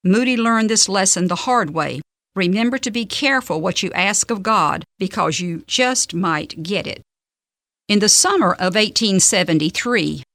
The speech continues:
Moody and Sankey were invited to the British Isles. I want to read you the story of how this transpired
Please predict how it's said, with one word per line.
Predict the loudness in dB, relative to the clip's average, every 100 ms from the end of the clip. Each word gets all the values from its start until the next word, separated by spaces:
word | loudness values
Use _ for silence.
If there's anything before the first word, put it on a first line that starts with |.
| 0
Moody | 2 4 2 2
and | 4 4
Sankey | 4 2 0 -2
were | -4 0
invited | 0 2 2 2 0
to | -2
the | -4 -2
British | 0 0 2
Isles. | 4 4 0 0 -2 -4 _ _ _ -4
I |
want | 0 0 0
to | -2
read | 0 0 0 0
you | 0 -2
the | -2 0
story | 0 0 0 0
of | -2
how | -2 0 0
this | 0
transpired | -2 0 2 2 2 2 2 0 -4